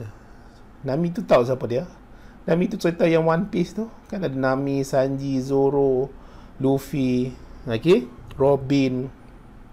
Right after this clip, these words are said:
Jadi, apa ni, Usopp, ya. Ha, jadi kan dia ada... Waktu dia duduk dekat...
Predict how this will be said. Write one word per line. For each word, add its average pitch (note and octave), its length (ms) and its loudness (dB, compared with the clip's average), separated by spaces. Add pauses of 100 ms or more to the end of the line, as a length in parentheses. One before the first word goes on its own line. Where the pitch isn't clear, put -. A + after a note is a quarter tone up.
(1160)
Jadi, C#3+ 400 2 (140)
apa C3 320 -2
ni, C3 480 0 (760)
Usopp, D3 800 4
ya. F3+ 240 4 (320)
Ha, C3+ 80 -2
jadi E3+ 160 2
kan E3+ 160 6
dia C#3 180 8
ada... D3 220 6 (1040)
Waktu A#2 320 2
dia B2+ 160 2
duduk B2 340 0
dekat... B2 320 0